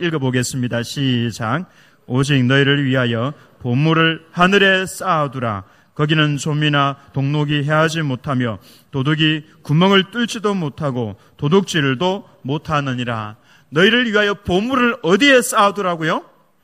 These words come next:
하늘에 쌓아두라고 예수님 분명하게 말씀을 하셨습니다. 이 땅 위에 쌓아둔 보물은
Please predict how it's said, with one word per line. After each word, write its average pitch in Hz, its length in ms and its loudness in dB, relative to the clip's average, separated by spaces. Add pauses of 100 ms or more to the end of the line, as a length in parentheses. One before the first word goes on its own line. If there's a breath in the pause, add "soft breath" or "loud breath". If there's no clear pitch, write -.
(240 soft breath)
하늘에 262 520 6
쌓아두라고 220 840 0
예수님 170 380 -6
분명하게 262 560 -2
말씀을 170 600 0
하셨습니다. 151 500 -4 (1300 soft breath)
이 180 60 -2
땅 180 260 -2
위에 170 260 -2
쌓아둔 160 600 -4
보물은 160 640 -2